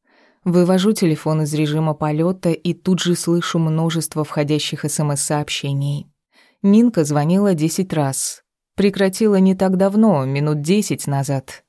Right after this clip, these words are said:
Если за двенадцать часов полёта Нинка не забыла, значит, позвонит снова. Говорить с ней я пока не готова, поэтому пишу в чат с девочками сообщение. «Я в порядке, улетела отдыхать.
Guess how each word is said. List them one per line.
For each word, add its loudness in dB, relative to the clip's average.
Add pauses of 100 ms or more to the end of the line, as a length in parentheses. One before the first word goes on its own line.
(160)
Если 0
за 0
двенадцать 0
часов -2
полёта 0
Нинка 0
не 0
забыла, 0
значит, -6
позвонит -2
снова. -4 (560)
Говорить 2
с -6
ней 2
я 0
пока -2
не 0
готова, -4 (140)
поэтому 0
пишу -4
в -6
чат -4
с -8
девочками -2
сообщение. -4 (540)
«Я 0
в -8
порядке, -2
улетела 0
отдыхать. -6